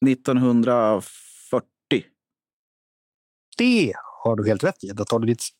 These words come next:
Speaker 2: fjärde poäng, minsann. Eh, Michael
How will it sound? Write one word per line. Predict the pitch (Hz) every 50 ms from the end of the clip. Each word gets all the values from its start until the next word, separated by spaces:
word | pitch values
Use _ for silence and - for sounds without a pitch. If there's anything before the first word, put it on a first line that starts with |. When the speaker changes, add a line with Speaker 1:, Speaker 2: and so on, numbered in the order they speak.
| _ - -
Speaker 2:
fjärde | 214 220 156 160
poäng, | 160 220 233 214 151
minsann. | 110 101 - 214 180 - _ _ _ _ _ _ - - - - - - - - - - - - - - - - - - - _ _ _ _ _ -
Eh, | 165 175 175 180 180 180 180 180 175 175 175 170 170 170 165 156 143 135 131 131
Michael | 139 170 220 240 233 - 269